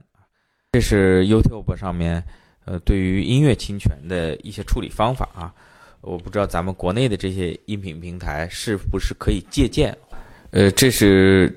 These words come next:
第一大原因。那么还有一些节目呢，可能是被下架，呃，可能是触及了一些敏感的话题啊，这里就不展开了啊。这个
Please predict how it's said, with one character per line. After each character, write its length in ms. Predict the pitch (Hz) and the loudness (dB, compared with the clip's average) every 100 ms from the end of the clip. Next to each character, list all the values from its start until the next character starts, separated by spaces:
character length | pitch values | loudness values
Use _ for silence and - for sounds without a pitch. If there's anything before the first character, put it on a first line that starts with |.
| - | 0
第 160 | 123 | 2
一 40 | 117 | 4
大 180 | 117 90 | 2 0
原 180 | 80 | -4
因。 140 | 82 82 | -6 -6
那 100 | 110 | -2
么 240 | 113 101 - | 0 0 -2
还 200 | - 139 | 0 2
有 160 | 151 | 4
一 80 | 87 | 0
些 300 | 92 - 98 | -4 -4 -4
节 220 | 92 90 | -2 -6
目 180 | 87 95 | -4 -4
呢， 200 | 90 82 | -4 -6
可 200 | - - | -2 -2
能 220 | 78 85 | -2 -4
是 420 | 101 - 95 90 - _ _ _ _ _ - | -8 -4 -2 -2 -6 _ _ _ _ _ -4
被 120 | 98 | -4
下 220 | - 104 | 0 -2
架， 380 | 92 98 90 80 - _ - | 0 2 2 0 -6 _ -14
呃， 100 | 92 | -10
可 160 | - | -2
能 120 | 87 95 | -2 -2
是 120 | 107 | -4
触 220 | - 110 | -4 -4
及 160 | - 90 | -6 -4
了 100 | 90 | -4
一 80 | |
些 360 | 92 95 95 90 - - | -2 -2 -2 -4 -10 -10
敏 200 | 90 90 | -6 -2
感 200 | 110 - | -2 -2
的 60 | |
话 220 | - 104 85 | -4 -2 -2
题 240 | - 65 | -4 -10
啊， 80 | 78 - - _ _ _ _ _ | -6 -6 -8 _ _ _ _ _
这 140 | 117 | -16
里 220 | 98 73 80 | -16 -18 -18
就 360 | 98 90 85 - _ _ _ _ _ | -14 -14 -14 -20 _ _ _ _ _
不 80 | 110 | -18
展 180 | 95 - | -18 -18
开 200 | - 92 | -18 -16
了 80 | 90 | -14
啊。 180 | 80 78 - | -18 -20 -20
这 100 | 87 | -20
个 240 | 85 | -20